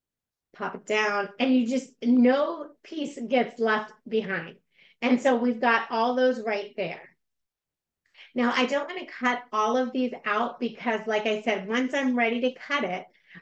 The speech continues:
I just go to the print and it will print this for me. But what if you're not using, um, what if you're not using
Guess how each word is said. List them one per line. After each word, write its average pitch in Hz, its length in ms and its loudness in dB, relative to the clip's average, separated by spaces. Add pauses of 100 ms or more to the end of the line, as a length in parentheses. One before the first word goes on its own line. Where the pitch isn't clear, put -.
(100)
I 220 140 4
just 233 260 -4
go 214 200 2
to 220 120 -4
the 202 140 -2
print 226 580 -6 (520)
and 220 440 2 (140)
it 240 240 -2
will 214 240 0
print 220 340 -4
this 196 220 -8
for 202 300 -2
me. - 260 -12 (1080)
But 233 340 0
what 294 180 0
if 427 180 -6
you're 392 140 -4
not 226 500 0
using, 202 640 0
um, 180 420 -4 (840)
what 269 260 0
if 392 140 -4
you're 330 120 -6
not 233 480 0
using 208 680 -4